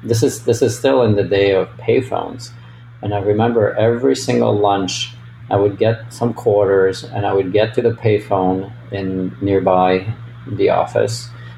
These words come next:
that I was working at. And I would call, uh,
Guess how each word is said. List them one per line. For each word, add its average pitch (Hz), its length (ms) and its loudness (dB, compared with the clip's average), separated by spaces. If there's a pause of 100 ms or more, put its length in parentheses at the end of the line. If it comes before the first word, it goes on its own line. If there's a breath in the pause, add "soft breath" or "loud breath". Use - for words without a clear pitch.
(120 loud breath)
that - 100 -6
I 117 60 2
was 104 300 0
working 95 400 0
at. 90 240 -2 (100)
And 104 100 -2
I 104 100 4
would 101 280 2
call, 110 640 2 (640 loud breath)
uh, 95 240 -2